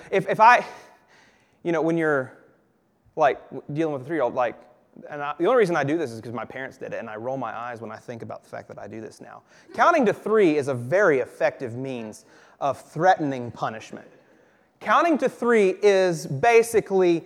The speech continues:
sixty-six chapters of Isaiah, okay? This, this is, this is God counting to three with his people.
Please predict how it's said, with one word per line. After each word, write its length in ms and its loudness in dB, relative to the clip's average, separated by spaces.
sixty-six 720 -2
chapters 480 -4
of 120 -2
Isaiah, 560 -4
okay? 400 2
This, 240 6
this 240 2
is, 180 -2
this 260 0
is 120 -2
God 400 6
counting 440 0
to 80 -2
three 300 2
with 160 0
his 140 -6
people. 460 -6